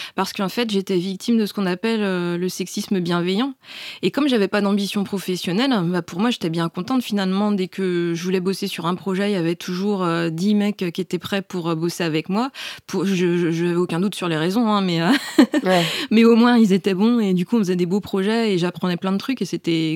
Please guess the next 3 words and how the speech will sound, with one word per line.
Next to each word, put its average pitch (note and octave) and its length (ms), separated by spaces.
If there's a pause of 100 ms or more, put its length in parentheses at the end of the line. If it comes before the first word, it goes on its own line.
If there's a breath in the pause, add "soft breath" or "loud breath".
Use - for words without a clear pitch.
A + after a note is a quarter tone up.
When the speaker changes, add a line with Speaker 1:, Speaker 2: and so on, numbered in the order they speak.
Speaker 1:
cool, D#4 180
quoi. F3 220 (440 loud breath)
Euh, D#3 1400